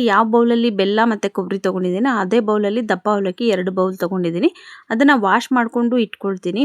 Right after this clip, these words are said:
ಮುಂಚೆನೇ. ಇವಾಗ ನೋಡಿ ಪಾಕ ಎಲ್ಲ ಕಾದಿದೆ. ಕಾದಿದ ನಂತರ ಅದನ್ನು ತಣ್ಣಗಾಗೋದಕ್ಕೆ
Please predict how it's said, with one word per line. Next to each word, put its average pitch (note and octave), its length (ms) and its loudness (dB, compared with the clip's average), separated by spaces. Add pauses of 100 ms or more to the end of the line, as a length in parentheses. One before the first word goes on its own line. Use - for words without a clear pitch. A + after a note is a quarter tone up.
ಮುಂಚೆನೇ. F3+ 600 -2 (440)
ಇವಾಗ C4 160 0 (140)
ನೋಡಿ C4 180 0 (280)
ಪಾಕ G#3+ 200 2 (140)
ಎಲ್ಲ G#3+ 100 -2 (140)
ಕಾದಿದೆ. F#3 380 -4 (100)
ಕಾದಿದ A3+ 420 0
ನಂತರ G3+ 260 -4
ಅದನ್ನು A3 300 -4
ತಣ್ಣಗಾಗೋದಕ್ಕೆ G3+ 600 -4